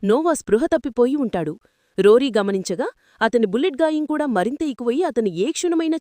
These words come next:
చనిపోవచ్చు, కాని చనిపోడు. భయపడిన రోరీ అక్కడి నుండి పారిపోతుంది. కాని కొద్ది దూరం వెళ్ళాక ఆమె మనసు ఆమెని ఆపేస్తుంది.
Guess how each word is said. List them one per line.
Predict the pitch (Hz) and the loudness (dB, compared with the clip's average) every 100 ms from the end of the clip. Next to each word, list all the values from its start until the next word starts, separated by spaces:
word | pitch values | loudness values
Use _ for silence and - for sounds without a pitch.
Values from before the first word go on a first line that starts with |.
| 311 | -4
చనిపోవచ్చు, | 294 294 254 - 180 - _ _ - | -6 -4 -6 -6 -8 -8 _ _ -4
కాని | 196 233 | -2 -2
చనిపోడు. | - 294 277 185 151 160 _ _ _ _ 190 | -4 -4 -2 -4 -4 -8 _ _ _ _ -2
భయపడిన | 208 240 269 262 240 | 0 2 2 2 2
రోరీ | 185 208 240 | 4 2 2
అక్కడి | 180 208 | 0 -2
నుండి | 190 196 | -2 -2
పారిపోతుంది. | 294 294 262 202 175 160 151 - _ _ - | -2 -4 -2 -4 -4 -6 -8 -12 _ _ -2
కాని | 254 311 | 0 0
కొద్ది | - 233 277 | 0 -2 0
దూరం | 311 392 381 | 0 0 2
వెళ్ళాక | 339 311 285 262 330 _ _ | 0 0 -2 -8 -10 _ _
ఆమె | 262 277 285 | 2 2 2
మనసు | 233 285 - 349 | 0 -2 -2 -2
ఆమెని | 247 233 302 | 0 0 0
ఆపేస్తుంది. | 294 311 285 214 170 160 | -4 -6 -6 -4 -4 -6